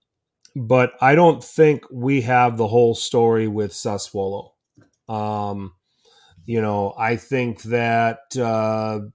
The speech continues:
they're kind of an unfinished product up to this point. I think we, we expect maybe more than thirteen goals in ten games. And some of the, some of the concerns may be Dionisi might be, might have a short leash now.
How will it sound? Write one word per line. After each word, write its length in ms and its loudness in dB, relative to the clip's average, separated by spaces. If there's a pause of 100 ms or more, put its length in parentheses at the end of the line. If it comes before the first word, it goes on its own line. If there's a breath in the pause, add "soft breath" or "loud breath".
(500)
they're 260 -4
kind 280 -2
of 80 0
an 120 -4
unfinished 500 -8
product 360 -6
up 160 -12
to 60 -18
this 160 -12
point. 320 -10
I 60 -8
think 280 -8
we, 300 -4 (380 soft breath)
we 120 0
expect 540 -2
maybe 220 2
more 240 2
than 180 -2
thirteen 480 -4
goals 300 0
in 120 -6
ten 300 -6
games. 380 -4
And 180 -6 (380 soft breath)
some 240 4
of 140 2
the, 180 4
some 240 2
of 100 2
the 80 4
concerns 560 -2
may 160 0
be 180 0
Dionisi 640 0
might 300 -2
be, 480 -2 (1500)
might 580 -2
have 220 0
a 40 0
short 300 -2
leash 320 0
now. 220 -10